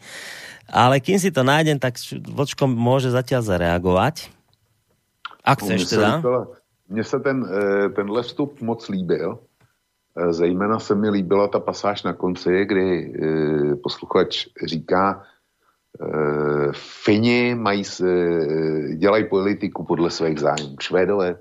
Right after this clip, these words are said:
Speaker 2: podle svých zájmů, Estonci a tak dál. Jenom my, eh, prostě koukáme bejt slouhy nějakýho hegemona, který, který se zrovna namane.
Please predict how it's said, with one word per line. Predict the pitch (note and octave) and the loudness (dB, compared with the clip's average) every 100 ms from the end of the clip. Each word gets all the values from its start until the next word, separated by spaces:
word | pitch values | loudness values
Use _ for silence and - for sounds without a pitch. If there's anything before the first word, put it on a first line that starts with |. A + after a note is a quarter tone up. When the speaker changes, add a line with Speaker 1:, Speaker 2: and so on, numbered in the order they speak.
| - | -8
Speaker 2:
podle | D#2 D#2 | -8 -8
svých | - D#2+ | -6 -6
zájmů, | D2 C#2+ D2+ - - | -4 -8 -10 -12 -10
Estonci | - - G#2 G2 F2+ D#2+ | -8 -2 -2 0 -2 -2
a | - | -4
tak | - D#2+ | -4 0
dál. | E2 D2+ D2 - _ - | 2 2 0 -10 _ -8
Jenom | E2 E2+ E2+ D#2+ | -2 2 2 4
my, | E2+ F#2+ A2 - | 4 4 0 -2
eh, | D#2 D#2+ D#2+ D#2+ D#2 C#2 C#2 C2+ - - - _ _ | -6 0 2 2 0 -2 -2 -2 -4 -8 -16 _ _
prostě | - - G#2 | -2 0 0
koukáme | F#2 E2+ D#2 F2 F2+ F#2+ F#2+ | 2 0 2 0 2 0 0
bejt | F2 F2 E2+ - - | 2 2 0 -6 -12
slouhy | - F2 E2+ E2 D#2 E2+ F#2 - - _ - | -6 -2 0 0 0 2 0 -2 -16 _ -10
nějakýho | D#2+ E2+ - F#2 F#2 | -6 -6 -4 0 2
hegemona, | F2 F2+ D2 E2+ E2 D#2 D2+ E2 - _ _ - - _ _ - | 2 0 0 0 0 -4 -4 -8 -12 _ _ -20 -20 _ _ -6
který, | E2 E2+ E2+ E2+ E2+ E2 | 0 2 2 0 -2 -2
který | - E2+ E2+ D#2+ | 0 2 2 -2
se | - - F2+ | -6 -4 -2
zrovna | E2+ D#2+ E2+ | 0 0 0
namane. | F2 D#2+ D#2 D#2 C2+ | 0 0 -2 -2 -4